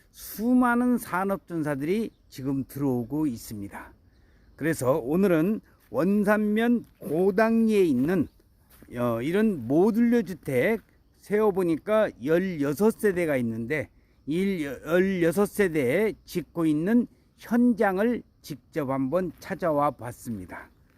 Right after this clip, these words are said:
자, 지금 보시는 바와 같이 저렇게 지금, 어, 모듈러 주택으로 해서, 어, 열여섯 세대가 거의 완공 직전에 나와 있는 그 모습을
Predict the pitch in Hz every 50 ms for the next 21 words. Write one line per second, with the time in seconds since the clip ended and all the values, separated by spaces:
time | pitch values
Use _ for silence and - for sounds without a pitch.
0 | _ - - _ - - - 120 113 113 113 107 104 - - 156 156 180 180 170
1 | 131 - 170 156 - 180 170 175 180 151 147 151 156 151 160 151 - - 131 127
2 | 151 196 240 220 196 _ _ _ _ _ - - 139 135 131 - 151 139 113 -
3 | 147 165 202 214 196 - - - - - - 104 98 104 104 104 110 113 107 101
4 | 98 98 90 90 113 151 160 180 180 214 226 233 233 240 208 175 180 - - 160
5 | 156 131 113 127 123 127 123 143 160 - 135 113 113 139 196 226 220 - - -
6 | _ _ _ - - 107 110 113 117 107 120 147 156 180 202 190 160 160 160 151
7 | 190 180 - - 175 147 143 139 147 175 185 190 180 - - 131 147 139 131 120
8 | 117 120 127 156 170 185 202 208 202 185 214 220 220 220 214 170 - - - 139
9 | - - _ - 170 165 165 175 196 190 151 131 123 131 139 135 131 139 135 127
10 | 139 165 196 226 233 196 - - _ _ _ - - 120 120 113 120 143 156 -
11 | - - 156 127 110 107 135 180 214 214